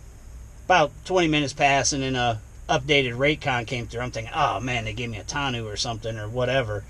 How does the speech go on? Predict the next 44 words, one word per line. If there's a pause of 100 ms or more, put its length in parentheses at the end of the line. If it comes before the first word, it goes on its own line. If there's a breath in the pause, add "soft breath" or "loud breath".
(480 loud breath)
Uh,
but (100)
all
it
was
was
just (560 loud breath)
they
was (560)
switching
it
over
to
another
pro
number,
so
they
had
to (300)
issue
a, (340)
a
new
rate
con.
So (640 loud breath)
everything
was
good
there.
I
was
able
to
get
there
whenever
I
get
there,
pick
it
up